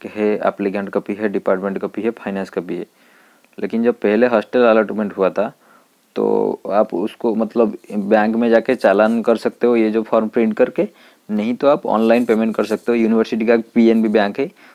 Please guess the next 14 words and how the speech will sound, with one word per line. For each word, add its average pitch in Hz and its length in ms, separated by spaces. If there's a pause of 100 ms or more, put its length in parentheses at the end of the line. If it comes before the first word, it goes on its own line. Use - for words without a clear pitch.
(140)
तो 113 120
उसमें 110 240
आप 117 260
मतलब 107 320
ये 107 160
जो 110 180
account 113 260
number 113 160
लिखा 107 240
है 101 80
ना, 160 220 (540)
तो 101 460
ये 107 140
आप 107 180